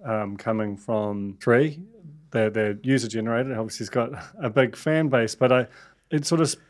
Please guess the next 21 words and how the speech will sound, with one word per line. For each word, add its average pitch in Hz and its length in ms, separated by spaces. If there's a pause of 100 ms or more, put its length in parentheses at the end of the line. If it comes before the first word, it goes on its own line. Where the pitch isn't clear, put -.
(200)
strikes - 560
me 123 260
that, 110 580 (420)
you 127 100
know, 110 100
the, 135 200
this 131 380
is 120 360 (260)
content. 151 580
You 170 80
know, 151 380 (180)
like, 127 220 (240)
TikTok's 151 380
famously 135 480
struck - 180
a 147 60
deal 131 220
with 120 260
the, 120 420
uh, 107 300
music 113 720